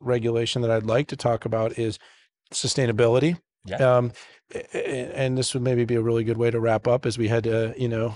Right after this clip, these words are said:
Speaker 1: and depending on when you're listening to this, it's, uh, right around Davos season, which I'll be heading to, uh, next week. And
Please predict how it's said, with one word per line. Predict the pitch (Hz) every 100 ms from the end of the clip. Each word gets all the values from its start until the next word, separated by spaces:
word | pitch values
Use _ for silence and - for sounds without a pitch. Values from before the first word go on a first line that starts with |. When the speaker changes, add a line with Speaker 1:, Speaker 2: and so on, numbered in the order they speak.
| 107
Speaker 1:
and | 117 110
depending | - - 127 117
on | 113
when | 107
you're | 107
listening | 113 - 120
to | 117
this, | 127 -
it's, | 123 - -
uh, | 117
right | 113 117
around | 113 113 107
Davos | 110 113 117 110
season, | - 113 120 151
which | 139 -
I'll | 120
be | 113
heading | 117 107
to, | - 113 107
uh, | 107
next | 107 104 -
week. | 110 120 139
And | 120